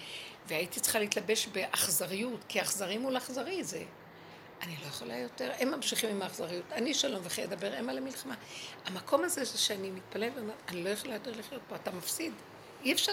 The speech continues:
אם לא יתגלה כאן איזה כוח שמוביל אותנו. באמת, כמו שהבן שלך אמר. משהו צריך לקום באיזה רמה שהוא יביא איזו ישועה שהיא ניכרת וברורה,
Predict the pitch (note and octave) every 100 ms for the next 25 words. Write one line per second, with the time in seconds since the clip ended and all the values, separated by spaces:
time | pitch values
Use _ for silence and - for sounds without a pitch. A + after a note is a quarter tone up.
0 | G#4 C4 G#3 G#3 B3+ G#3 - G3+ G3 G3
1 | - F#3 - G#3+ G#3+ G4+ A#4 - D#4+ D4
2 | - - - - A#3+ F#4+ C4 B3 C4+ C#4
3 | - D#4 - C4+ C4 G#3+ - - - -
4 | - - - - - - B3 F4 G#4+ G#4+
5 | D#4 - A#3 - - - F#4 G#4+ G#4+ -
6 | - - A#3 A3+ A#3 G3+ G#3 C4 E4 -
7 | - - - - - - C4+ A3+ G3 F#3+
8 | F#3+ - - - - - - - - -
9 | - - - - F3+ E3 C#4 C4 G#3 G3
10 | - G3 G3+ G#3+ G#3+ F#3+ F3 - G3+ F#3+
11 | - C#4 C#4+ C#4 - F#3+ D#3+ E3 D#3+ A3+
12 | C4